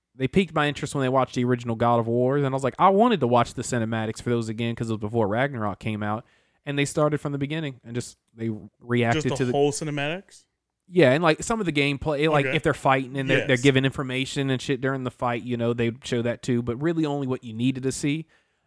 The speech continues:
Speaker 1: and they just, they react to it, and the, uh, the husband knew some of it, knew about it some, and the wife didn't know anything, so she was going into it blind.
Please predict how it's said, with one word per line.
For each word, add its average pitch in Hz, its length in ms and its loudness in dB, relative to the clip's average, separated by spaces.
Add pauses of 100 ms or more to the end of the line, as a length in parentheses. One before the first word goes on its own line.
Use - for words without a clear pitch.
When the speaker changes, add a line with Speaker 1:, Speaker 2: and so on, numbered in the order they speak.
(120)
Speaker 1:
and 120 280 -4
they 123 100 2
just, 127 260 -8
they 113 120 -4
react 127 380 0
to 131 140 2
it, 131 140 -2
and 107 260 -8
the, 104 180 -6
uh, 95 200 -8 (140)
the 107 140 -10
husband 131 440 0
knew 139 260 6 (200)
some 151 260 0
of 170 200 2
it, 185 140 0 (200)
knew 131 260 -2 (140)
about 127 260 2
it - 100 -8
some, 147 360 -4 (340)
and 110 480 -6
the 110 40 -4
wife 120 260 -2
didn't 120 160 -4
know 110 160 -4
anything, 113 320 -2
so 107 100 -14
she - 140 -4
was 120 100 0
going 107 180 -6
into 107 200 -8
it 85 120 -10
blind. 92 460 -6